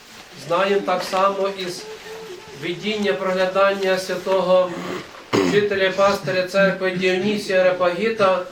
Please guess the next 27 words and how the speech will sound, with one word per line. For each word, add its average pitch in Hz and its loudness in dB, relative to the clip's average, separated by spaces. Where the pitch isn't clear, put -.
як 208 0
по-, 185 -6
поділяється 180 0
воїнство 175 -2
ангельське. 135 -2
Адже 139 -6
ми 175 -2
знаємо, 196 0
що 165 -2
тим 170 -8
явленням, 175 0
яких 175 -6
бачили 160 0
ми, 196 4
люди, 143 -4
від, 156 -12
ще 185 -6
в - -6
Старому 180 -4
Завіті 156 -10
і 147 -6
в 143 -6
Новому 170 -4
Завіті, 170 -6
то 151 -2
подоба 170 0
ангельська — 185 -4